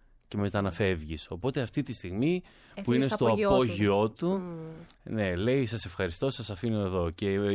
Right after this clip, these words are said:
Speaker 1: είπε την υπέροχη ατάκα, «Εμένα με, εμένα ξεχάστε με, κρατήστε τα τραγούδια μου». Αυτό ήταν πολύ συμ-, πολύ συγκινητικό.
Speaker 2: Είναι όντως πολύ συγκινητικό και μετά είδα μια, ε,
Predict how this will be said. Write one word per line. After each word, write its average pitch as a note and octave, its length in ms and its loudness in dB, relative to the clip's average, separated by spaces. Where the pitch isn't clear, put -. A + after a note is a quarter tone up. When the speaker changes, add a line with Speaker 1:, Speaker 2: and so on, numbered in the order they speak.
Speaker 1:
είπε B2 180 -2
την A2 140 0
υπέροχη A2 420 2
ατάκα, C3 500 0
«Εμένα C3 320 2
με, B2+ 140 4
εμένα B2 380 0
ξεχάστε C3 560 -2
με, B2+ 120 0
κρατήστε B2+ 400 -6
τα A#2+ 120 -2
τραγούδια F#2+ 460 -2
μου». D2+ 200 -10
Αυτό D#2+ 240 -6
ήταν F2+ 240 -4
πολύ F2+ 180 -4
συμ-, G2+ 200 -6
πολύ G2 160 -6
συγκινητικό. D#2+ 760 -6
Speaker 2:
Είναι G3+ 260 -4
όντως C4 240 -6
πολύ F#3+ 200 -10
συγκινητικό F3+ 680 -8
και G3+ 140 -8
μετά G#3 320 -6
είδα B3 480 -2
μια, A3+ 460 0
ε, G#3 160 -4